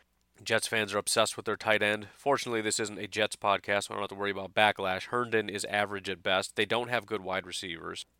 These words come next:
I think we either take a freak like Quinnen Williams or we get out of this spot. That's what I would do if I was the Jets. And because there isn't a super serious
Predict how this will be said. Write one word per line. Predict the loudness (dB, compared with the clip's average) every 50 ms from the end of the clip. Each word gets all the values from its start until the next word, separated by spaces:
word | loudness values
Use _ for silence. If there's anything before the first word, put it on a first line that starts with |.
| _ _ _
I | 0 0 4
think | 4 2 2 2
we | -2 -2
either | -2 0 -2 -2 -2
take | 0 0 0 2 0
a | -4
freak | -4 -6 -8 -4 -2 0 0 -2 -4 -8 -14 -12 0
like | 0 0 0 2
Quinnen | 0 0 0 2 0 0
Williams | 0 0 0 0 -2 -4
or | -4 -6 -4
we | -4 -6 -2
get | 2 6 8
out | 8 8 8 6
of | 2
this | 0 -2
spot. | -2 2 4 6 4 4 4 2
That's | 2 2 4 2
what | 2 6
I | 8 8 8 8
would | 6 0 -2
do | -2 -2
if | 0 2
I | 2 2
was | 2 0 -4
the | -8 -8
Jets. | -2 -2 -2 -2 -2 -8 _ _ _ _ _ _ _ _ _
And | -2 -2 -2
because | -2 -2 2 2 2 4
there | 4 2 2
isn't | 4 2 0 0 -4 -2 0
a | 0 0
super | 0 -2 -2 -2 -4 -4 -6 -4 -2 0 2 2 0 0 -4 -8 _ _ _ _ _ _ _ _ _ _ _ _ _ _
serious | -10 -8 -4 -2 0 0 2 2 2 2 2 2 2 0 -2 -4 -6 -8